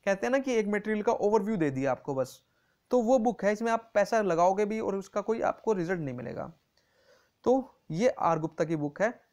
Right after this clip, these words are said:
इसको भी अगर आप चाहो तो अगर एडिशनल नॉलेज के लिए ले सकते हो, but मैं रिकमेंड करूँगा कि आप इस बुक को ना परचेज करें। तो सबसे बेस्ट बुक आपके लिए ट्रूमैन्स की रहेगी और उपकार पब्लिकेशन की। अगर आप कोई दो बुक खरीदने की सोच रहे हैं और आपके पास टाइम भी है पढ़ने का,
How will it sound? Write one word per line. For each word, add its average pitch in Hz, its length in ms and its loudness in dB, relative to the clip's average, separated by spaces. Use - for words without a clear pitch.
इसको 190 260 -4
भी 202 100 0
अगर 208 200 2
आप 208 220 0
चाहो 214 300 4
तो 226 120 2
अगर 202 200 2
एडिशनल 190 360 0
नॉलेज 180 240 -4
के 202 80 -6
लिए 220 100 0
ले 180 140 -2
सकते - 280 -8
हो, 185 60 -2
but 185 220 -4
मैं 180 400 0
रिकमेंड 185 360 -4
करूँगा 160 220 -4
कि 208 120 -6
आप 196 200 -2
इस 160 120 -8
बुक 165 160 -6
को 208 80 -2
ना 156 120 -4
परचेज 127 340 -8
करें। 117 260 -8
तो 262 120 4
सबसे 262 300 -2
बेस्ट 226 260 0
बुक 220 160 0
आपके 214 220 2
लिए 214 100 0
ट्रूमैन्स 185 380 -2
की 220 100 -6
रहेगी 214 300 0
और 294 340 2
उपकार 202 320 2
पब्लिकेशन 147 480 -4
की। 151 100 -6
अगर 165 180 0
आप 202 140 2
कोई 214 160 0
दो 180 200 2
बुक 226 220 -4
खरीदने 196 220 -2
की 180 80 -6
सोच 165 240 -4
रहे 175 100 -2
हैं 240 120 -4
और 196 100 2
आपके 208 180 2
पास 214 220 -2
टाइम 202 240 0
भी 202 100 -2
है 202 100 0
पढ़ने 175 300 -2
का, 196 160 0